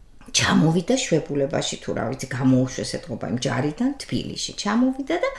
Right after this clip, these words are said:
შეხვდა ნიტას. ნუ, საშინელი ამინდია და წავიდნენ სასეირნო თაწმინდაზე. ფუნიკულორზე ავიდნენ,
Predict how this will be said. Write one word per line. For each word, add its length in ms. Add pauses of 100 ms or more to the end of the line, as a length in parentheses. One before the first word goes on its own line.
(360)
შეხვდა 520
ნიტას. 500 (920)
ნუ, 200
საშინელი 800
ამინდია 640 (720)
და 120 (140)
წავიდნენ 600 (100)
სასეირნო 720 (140)
თაწმინდაზე. 920 (540)
ფუნიკულორზე 800
ავიდნენ, 580